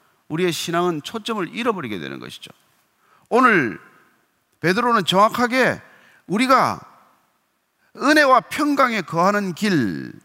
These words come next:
우리가 점점 더 많은 은혜와 평강을 누리는 길, 그것은 하나님과 주 예수 그리스도를 아는 알매서 비롯된다고 말합니다. 예수님께서 말씀해 주셨어요. "우리의 신앙, 우리의 구원, 우리의 영생은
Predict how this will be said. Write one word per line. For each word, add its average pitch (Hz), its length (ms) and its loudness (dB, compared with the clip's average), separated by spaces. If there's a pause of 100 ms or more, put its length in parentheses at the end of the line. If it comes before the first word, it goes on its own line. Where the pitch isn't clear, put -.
(260)
우리가 240 240 0
점점 226 460 0
더 208 180 2
많은 233 540 2 (460)
은혜와 175 500 2 (380)
평강을 220 420 0
누리는 196 440 0
길, 92 220 -8 (320)
그것은 202 380 -4 (320)
하나님과 190 720 0 (360)
주 160 220 -6
예수 131 280 -4
그리스도를 135 500 -10 (160)
아는 135 540 -2 (100)
알매서 156 560 -4
비롯된다고 143 600 -10
말합니다. 98 500 -8 (500)
예수님께서 285 560 -2
말씀해 254 360 -2
주셨어요. 156 500 -6
"우리의 214 300 -4
신앙, 196 520 0
우리의 208 220 -2
구원, 202 460 -2
우리의 190 340 -2
영생은 165 640 -2